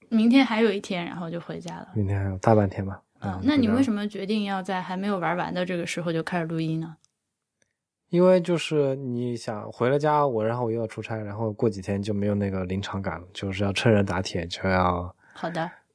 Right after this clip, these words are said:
Speaker 2: 把这个事情给
Speaker 1: 录了再说。
Speaker 2: 录了再说，对。好，那我们就来聊一聊我们的新疆之行呗。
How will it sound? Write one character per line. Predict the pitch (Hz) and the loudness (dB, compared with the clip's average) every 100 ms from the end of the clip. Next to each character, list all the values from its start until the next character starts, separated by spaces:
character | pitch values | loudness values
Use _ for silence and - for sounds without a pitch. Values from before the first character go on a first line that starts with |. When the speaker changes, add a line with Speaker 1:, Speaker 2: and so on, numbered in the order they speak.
| _ _ - | _ _ 2
Speaker 2:
把 | 101 | 4
这 | 90 95 | 4 2
个 | |
事 | 92 107 | 2 2
情 | 95 92 90 90 90 92 - | 0 -4 -6 -8 -10 -14 -10
给 | - | 0
Speaker 1:
录 | 226 | 2
了 | 202 | 2
再 | 185 92 | -2 -8
说。 | - 180 | -10 -6
Speaker 2:
录 | - | -4
了 | 180 | -4
再 | 92 | -8
说， | 90 - | -10 -16
对。 | - | -10
好， | - 107 | -2 4
那 | 120 | 4
我 | |
们 | 107 | 2
就 | 104 110 107 104 104 | 2 2 2 0 -2
来 | 104 101 | -4 -4
聊 | 101 101 | -4 -2
一 | 110 | -2
聊 | 104 | -4
我 | 101 | -6
们 | 98 | -6
的 | 101 104 | -4 -4
新 | - 110 | -2 0
疆 | 107 | 0
之 | 104 | 0
行 | 101 95 | -4 -4
呗。 | 98 | -4